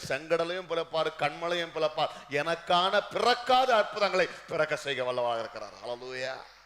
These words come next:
இஸ்ரவேல் குடும்பத்தாருக்கு கர்த்தர் சொன்ன ஒரு நல்வார்த்தை ஒன்று விடாமல் எல்லாம் நிறைவேறுது. தேவ பிள்ளைகளாக நமக்கும் இன்றைக்கு கர்த்தர் சொல்ற நல்வார்த்தை ஒன்று விடாமல் எல்லாம் நிறைவேறும். Hallelujah. Not one will be left undone.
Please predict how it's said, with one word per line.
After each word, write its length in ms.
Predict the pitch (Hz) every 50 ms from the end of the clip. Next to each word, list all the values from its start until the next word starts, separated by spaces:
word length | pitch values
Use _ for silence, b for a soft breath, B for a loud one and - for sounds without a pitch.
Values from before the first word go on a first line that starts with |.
| _ _ _ _ _ _ _ _ _ _ _ _ _ _ _ _ _ _ _ _ _ _ _ _ _ _ _
இஸ்ரவேல் 440 | 101 120 - - 127 120 120 113 107
குடும்பத்தாருக்கு 640 | - 127 123 123 123 120 - 120 120 113 - 117 110
கர்த்தர் 300 | - 120 - - 123 120
சொன்ன 280 | - - 117 113 110
ஒரு 140 | 107 107 107
நல்வார்த்தை 560 | 110 110 113 113 113 113 107 _ - 107 101
ஒன்று 320 | 95 104 110 117 113 113 113
விடாமல் 460 | 110 113 113 110 110 113 113 113 107
எல்லாம் 300 | 101 98 98 98 101 101 _ _ -
நிறைவேறுது. 720 | 101 101 101 92 95 95 90 90 90 80 80 82 _ _ _ _ _ _ _ _ _ _ _ _ _ _ _ _ _ _ _ _ _ _ _ -
தேவ 240 | 104 110 107 107
பிள்ளைகளாக 560 | 98 _ 110 107 107 101 98 104 104 98 98 101
நமக்கும் 480 | 98 101 101 110 113 107 - 110 104
இன்றைக்கு 360 | 107 101 95 95 - - 104
கர்த்தர் 180 | 98 - 110 107 _
சொல்ற 240 | - 101 95 98 95
நல்வார்த்தை 540 | 98 101 101 98 101 101 - - - 95 92
ஒன்று 260 | 95 98 104 104 104
விடாமல் 360 | 98 98 98 98 98 98 95 92
எல்லாம் 280 | 90 87 87 87 87 85
நிறைவேறும். 460 | 85 82 85 85 82 85 85 80 73 _ _ b b b b b b _
Hallelujah. 540 | 95 98 101 107 110 110 113 107 110 107 95 B B B B B 120 123
Not 240 | 127 143 165 170 175 _ _ - 113 107 104 107 107
one 200 | 123 175 190 220 226 226 208 196 165 139 135
will 200 | 139 131 123 123
be 60 | 123
left 320 | 117 117 120 117 - - -
undone. 420 | 107 107 107 107 101 98 85 85